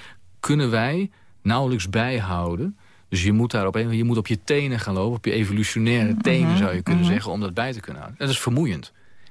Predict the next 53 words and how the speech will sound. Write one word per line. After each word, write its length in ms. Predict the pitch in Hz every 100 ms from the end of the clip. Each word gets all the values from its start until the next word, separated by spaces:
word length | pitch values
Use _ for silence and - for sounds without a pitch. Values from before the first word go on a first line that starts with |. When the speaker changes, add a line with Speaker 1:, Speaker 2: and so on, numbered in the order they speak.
| -
Speaker 1:
En 80 | 117
dat 120 | 127
gaat 160 | 120 107
dus 140 | 117
ten 160 | 117 101
koste 300 | 110 - 101
van 100 | 95
allerlei 300 | 104 95 71
andere 280 | 101 113
zaken, 480 | 110 110 95 120 -
zoals 180 | - 80
geluk 580 | - 78 73 90 - - - - -
en 100 | 80
tevredenheid... 720 | - - 80 78 85 90 101
maar 100 | - -
ook 200 | 151 123
betrokkenheid 640 | 110 - 185 95 87 80
bij 160 | 78 80
zo'n 140 | 80
organisatie 640 | 85 90 90 131 107 - -
en 80 |
de 60 | 90
mate 340 | 92 92 87
waarin 180 | 85 82
je 60 | 85
je 60 | 101
werk 220 | 139 107
goed 180 | 82 -
kunt 180 | -
doen. 160 | - - -
Speaker 2:
Ja. 260 | - 170 - - - - - - -
Maar 100 | 180
goed, 320 | 170 220 - -
dat 180 | 202
zijn 200 | - 175
natuurlijk 540 | 165 165 160 160 - 165
dingen 300 | 185 175 165
die 140 | 165
daar 220 | 160 160
allemaal 320 | - 175 160 151
achter 300 | - - 170
zitten... 300 | 165 151 156
en 100 | 151
daar 100 | 151
gaat 200 | 160 156
het 120 | -
in 180 | 156 151
de, 220 | 151 147 - - - - -
de 100 | 156
politieke 460 | 151 160 151 165 143
campagnes 520 | 156 147 165 151 147
gaat 220 | - 139
het 100 | 151